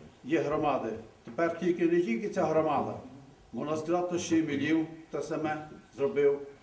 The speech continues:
можна сказати, що і Кибаки це саме зробили. Багато є,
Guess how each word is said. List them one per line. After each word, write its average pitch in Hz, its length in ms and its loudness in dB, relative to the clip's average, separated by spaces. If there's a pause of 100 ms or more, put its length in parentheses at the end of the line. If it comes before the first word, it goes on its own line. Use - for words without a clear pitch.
(240)
можна 147 240 0
сказати, 160 360 -2
що 156 340 -4 (340)
і 143 120 -2
Кибаки 147 580 2
це 147 240 -6
саме 143 500 -4
зробили. 139 560 -2 (560)
Багато 175 380 4
є, 175 400 6